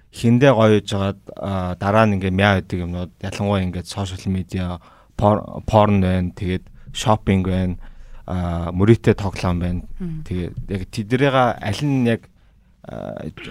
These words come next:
Speaker 1: чамд ингээд таагүй мэдрэмж өгч байгаа зүйл нь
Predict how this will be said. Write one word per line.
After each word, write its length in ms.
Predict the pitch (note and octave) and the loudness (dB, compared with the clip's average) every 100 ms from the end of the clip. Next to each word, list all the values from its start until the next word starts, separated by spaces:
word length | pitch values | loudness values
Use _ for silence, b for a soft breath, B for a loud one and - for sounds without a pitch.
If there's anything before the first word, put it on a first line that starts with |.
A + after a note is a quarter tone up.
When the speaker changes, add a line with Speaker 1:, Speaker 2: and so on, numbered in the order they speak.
| - | -6
Speaker 1:
чамд 240 | - B2+ B2 | 0 2 4
ингээд 280 | A2 G#2+ - | 2 0 4
таагүй 320 | B2 C3+ B2 | 6 6 6
мэдрэмж 360 | G#2+ - G#2+ G2+ | 4 0 -2 -2
өгч 240 | F2 A2 | -4 -2
байгаа 320 | G#2 G#2 G2 | 0 0 -2
зүйл 320 | F#2 G2+ F#2+ | -4 -6 -4
нь 80 | G2 | -6